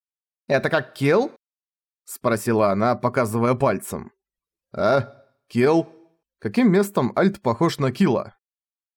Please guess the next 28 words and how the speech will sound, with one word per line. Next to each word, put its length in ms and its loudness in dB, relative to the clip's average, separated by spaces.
Что 260 -4
вы 160 2
умудрились 520 0
найти 260 0
общего 460 0
между 280 0
прожорливой 560 0
псиной 380 -2
и 140 2
Альтом?» 520 -2
«Мне 300 2
очень 300 2
грустно, 340 0
когда 260 -2
вы 100 -2
так 180 -4
называете 480 -2
Килл, 260 0
Нафуми-сама. 840 0
Это 200 0
ведь 160 2
ваша 280 0
вина. 440 0
Селдина-тян, 840 0
тебе 240 0
стоит 300 -2
поучиться 460 -2
вежливости. 720 -2